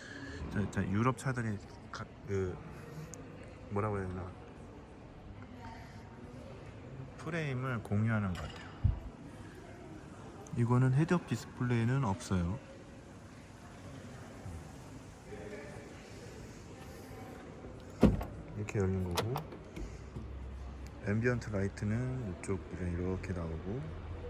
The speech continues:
저기도 이렇게 저쪽까지 이렇게 나옵니다. 그리고 디스플레이 이렇게 나오고, 저거는 똑같이 다 나오는 것 같아, 시계는. 그치?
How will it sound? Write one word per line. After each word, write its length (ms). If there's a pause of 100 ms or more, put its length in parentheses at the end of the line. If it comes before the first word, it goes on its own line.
저기도 440
이렇게 360 (1600)
저쪽까지 600
이렇게 420
나옵니다. 360 (1040)
그리고 600 (100)
디스플레이 580
이렇게 240
나오고, 520 (600)
저거는 540 (140)
똑같이 460
다 120
나오는 380
것 160
같아, 140
시계는. 480 (1600)
그치? 380